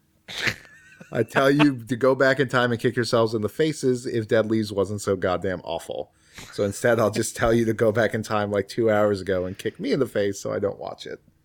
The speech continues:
<laughs> This is, so we were discussing time machines last night, and this was pretty good. Aaron's plan to get rich using a time machine <laughs> is to go back in time and sell, or no,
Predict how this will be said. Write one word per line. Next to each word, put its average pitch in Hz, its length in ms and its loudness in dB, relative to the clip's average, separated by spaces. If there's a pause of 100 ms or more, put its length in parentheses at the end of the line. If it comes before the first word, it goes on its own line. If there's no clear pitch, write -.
(260)
<laughs> - 140 0 (1600)
This 131 200 0
is, 135 160 -2
so 143 140 4
we 131 160 4
were 139 100 6
discussing 127 500 -2
time 156 340 -6
machines 202 480 -4
last 190 320 0
night, 202 320 0 (580)
and 117 300 2
this 127 160 2
was 123 120 -4
pretty 110 280 0
good. 92 360 2 (400)
Aaron's 165 440 2
plan 127 600 0 (220)
to 123 80 -2
get 110 240 2
rich 113 400 0
using 107 340 -4
a 104 60 -2
time 104 300 -4
machine 151 500 0 (200)
<laughs> - 180 -20
is 120 160 -4
to 127 60 2
go 123 260 4
back 147 260 2
in 135 80 -4
time 120 420 0
and 117 240 -4
sell, 110 600 2 (360)
or 127 160 4
no, 107 220 2